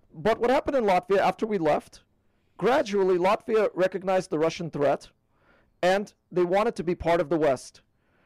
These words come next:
They joined the European Union, they joined nato, but part of the condition was they had to democratize,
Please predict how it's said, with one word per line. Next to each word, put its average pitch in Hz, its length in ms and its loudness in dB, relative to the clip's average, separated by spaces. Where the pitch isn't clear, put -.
They 180 120 0
joined 220 360 0
the 220 80 0
European 202 440 2
Union, 165 480 -2
they 180 120 2
joined 208 460 -2
nato, 165 480 -2
but - 280 -4
part 214 140 0
of 202 60 -2
the 208 60 -2
condition 214 420 -6
was 180 140 -2
they 185 60 0
had 185 100 0
to 185 60 -8
democratize, 165 920 -4